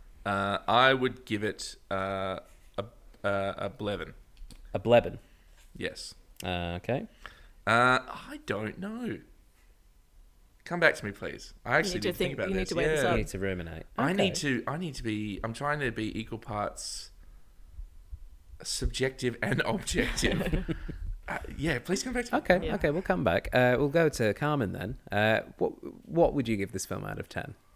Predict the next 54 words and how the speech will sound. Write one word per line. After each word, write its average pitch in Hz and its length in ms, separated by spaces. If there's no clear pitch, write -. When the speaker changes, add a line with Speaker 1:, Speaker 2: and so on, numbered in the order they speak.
Speaker 3:
I 220 80
mean, 262 300
there's 277 180
no 302 160
such 277 300
thing 233 120
as 214 120
a 208 40
perfect 202 460
film. 185 500
Speaker 1:
Say - 240
it. 180 240
Speaker 3:
But 226 160
this 254 160
is 262 220
as 233 180
Speaker 1:
Go - 100
Speaker 3:
close 247 280
to 247 120
a 247 60
Speaker 1:
on. - 60
Speaker 3:
perfect 233 360
film 208 240
as 196 160
I 190 220
am 240 160
going 240 260
to 240 80
get. 254 240
You 233 100
know, 220 120
Speaker 2:
Mm-hmm. 208 100
Speaker 3:
people's 233 260
tastes 214 220
vary. 165 520
Speaker 2:
Yep. - 400
Speaker 3:
But 185 200
I 208 140
love 214 400
this 196 180
film, 165 320
and 170 140
I, 180 100
I 185 200
love 185 340
the, 175 220
I 180 80
love 190 240
the - 80
subtext, 185 800
and 170 100
I 170 60
love 190 220
the 196 100